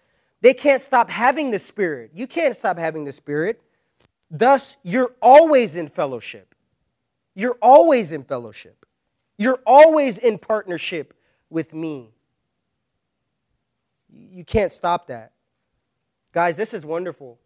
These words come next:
This is good. I, ho-, I hope that this is encouraging to you guys. Again, this is nothing new, but I heard, I hope you're being stirred up,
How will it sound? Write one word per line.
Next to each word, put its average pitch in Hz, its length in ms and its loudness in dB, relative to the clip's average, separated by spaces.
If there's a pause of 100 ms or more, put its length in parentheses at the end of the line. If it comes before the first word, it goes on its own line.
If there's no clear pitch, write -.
(520)
This 190 160 -10
is 180 140 -14
good. 170 480 -4
I, 151 60 -10
ho-, 170 120 -8
I 190 160 0
hope 220 200 2
that 190 120 -8
this 190 160 -8
is 170 140 -16
encouraging 165 580 -10
to - 100 -20
you 160 100 -20
guys. 143 440 -14 (500)
Again, 202 320 -4
this 208 140 -6
is 208 100 -14
nothing 208 400 -6
new, 254 380 -4 (960)
but - 120 -18
I - 20 -10
heard, 185 340 -6
I 170 80 -12
hope 202 180 -6
you're 202 80 -12
being 180 220 -4
stirred 185 480 -8
up, 165 320 -4